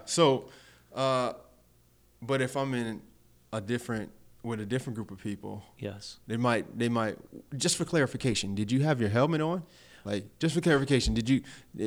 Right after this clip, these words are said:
Speaker 1: you know, how fast were you riding, and what was the speed limit on campus? It's like,
Speaker 2: Right.
Speaker 1: like, come on, man, like,
Speaker 2: <laughs>
Speaker 1: that,
Speaker 2: Right.
Speaker 1: that, that's so outside of this experience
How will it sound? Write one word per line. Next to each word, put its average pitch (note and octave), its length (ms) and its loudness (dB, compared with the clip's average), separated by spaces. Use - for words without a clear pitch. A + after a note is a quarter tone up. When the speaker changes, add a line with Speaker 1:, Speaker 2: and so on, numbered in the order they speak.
Speaker 1:
you A#2 400 2
know, A2+ 240 4
how F3 120 0
fast D3+ 320 6
were C#3 140 4
you A#2+ 220 2
riding, F#2 440 2
and A2+ 140 -4
what D3 100 0
was B2 120 -2
the A2+ 60 -6
speed D#3+ 320 0
limit A#2 240 2
on G#2+ 160 -2
campus? G2 440 -4
It's A#2 180 -2
like, B2+ 200 4
Speaker 2:
Right. F#2+ 100 -8
Speaker 1:
like, B2+ 180 -2
come G3 160 -2
on, G#2 140 -2
man, G#2+ 240 -6
like, A#2+ 220 -2
Speaker 2:
<laughs> - 640 -10
Speaker 1:
that, D3+ 340 4
Speaker 2:
Right. A#2+ 60 2
Speaker 1:
that, F3 220 10
that's F#3+ 220 8
so F#3 520 6
outside B2+ 800 4
of G#2 120 -4
this A#2 220 -2
experience A2+ 920 -4